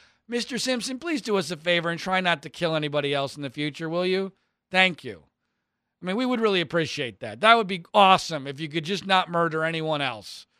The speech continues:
once we let you out. I mean, one of the guys was wearing a Kansas City Chief tie. Now, how, your big moment on national television, every network's covering you,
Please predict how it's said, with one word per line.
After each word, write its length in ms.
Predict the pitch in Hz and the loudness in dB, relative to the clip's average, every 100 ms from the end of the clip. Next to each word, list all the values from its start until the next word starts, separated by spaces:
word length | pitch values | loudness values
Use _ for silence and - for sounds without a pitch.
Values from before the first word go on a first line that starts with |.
| _ _ _ - | _ _ _ -4
once 260 | 160 139 | -2 -2
we 100 | 156 | -2
let 220 | 151 139 | -2 -2
you 120 | 143 123 | -4 -6
out. 340 | 87 76 _ _ _ _ _ _ _ _ _ _ _ _ _ _ 226 | -8 -18 _ _ _ _ _ _ _ _ _ _ _ _ _ _ -2
I 40 | |
mean, 120 | 285 | 2
one 180 | 339 415 494 | 6 8 8
of 60 | |
the 80 | 349 | 4
guys 300 | 294 285 294 | 6 6 6
was 140 | 285 254 | 2 2
wearing 340 | 320 320 311 | 4 4 2
a 60 | 269 | 0
Kansas 540 | 370 330 330 349 - | 4 6 4 2 -2
City 300 | 330 320 320 | 2 2 0
Chief 540 | - - 302 320 330 _ _ _ | -4 0 2 2 0 _ _ _
tie. 680 | - 415 480 339 233 151 - _ _ _ 339 | 4 8 10 8 4 -4 -6 _ _ _ 4
Now, 220 | 330 277 _ _ - | 4 4 _ _ 0
how, 180 | 330 480 415 _ | 6 6 4 _
your 180 | 330 392 | 0 0
big 260 | 254 440 440 | 4 4 6
moment 360 | 427 403 339 302 | 6 6 8 6
on 100 | 302 | 8
national 400 | 339 349 359 302 | 10 10 8 6
television, 720 | 302 294 247 208 180 160 139 _ - | 8 8 6 2 -2 -4 -8 _ 8
every 300 | 339 381 359 | 10 10 4
network's 480 | 349 320 285 269 - | 6 6 6 2 4
covering 480 | 403 294 254 220 185 | 4 6 6 2 2
you, 260 | 170 165 | 0 0